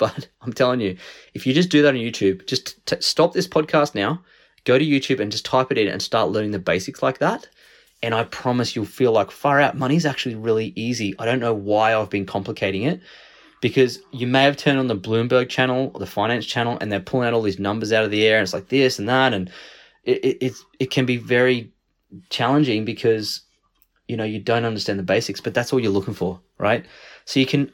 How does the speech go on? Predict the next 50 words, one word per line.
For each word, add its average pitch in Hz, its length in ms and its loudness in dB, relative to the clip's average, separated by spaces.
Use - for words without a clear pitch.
largely 139 460 0
ignore 113 520 0
most 110 300 -2
of 113 60 -8
these 98 180 0
numbers 104 380 -2
you 98 60 -6
see 107 120 -4
on 101 120 -2
the 92 60 -4
screen 101 280 -4
on 92 160 -2
Bloomberg 98 400 -2
and 110 100 -4
stuff. 143 300 -2
There 110 120 2
is 110 140 2
a, 90 220 0
there's 110 100 -4
a 120 60 0
method 147 320 2
to 127 60 -10
the 110 80 -4
madness 113 400 0
of 139 40 -2
those 135 180 2
numbers. 156 220 2
They 117 100 2
do 120 160 2
mean 104 220 -2
stuff. - 480 -4
And 107 100 -8
I 98 60 -4
cover 107 280 -2
this 101 200 -2
in 101 80 -2
our, 92 400 -2
um, 92 220 -4
mentorship 98 400 -6
program 104 480 -2
in 101 160 -8
one 98 100 -6
of 92 60 -4
the, - 120 -6
in 98 60 -8
a 92 100 -4
lot 95 180 -2
of 92 40 -6
the 92 60 -6
modules. 95 480 -4